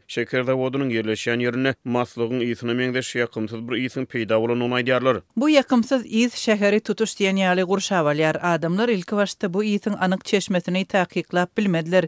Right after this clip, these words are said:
Speaker 2: Ýöne köp adam munyň şeker zawodynda saklanýan şugundurlaryň çüräp ýyslanmagy bilen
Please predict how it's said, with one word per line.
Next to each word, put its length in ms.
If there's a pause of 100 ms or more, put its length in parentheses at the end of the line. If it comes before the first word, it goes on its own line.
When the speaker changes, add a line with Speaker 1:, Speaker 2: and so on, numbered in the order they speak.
(400)
Speaker 2:
Ýöne 220
köp 240
adam 280
munyň 280
şeker 340
zawodynda 580
saklanýan 640
şugundurlaryň 840
çüräp 580
ýyslanmagy 680
bilen 220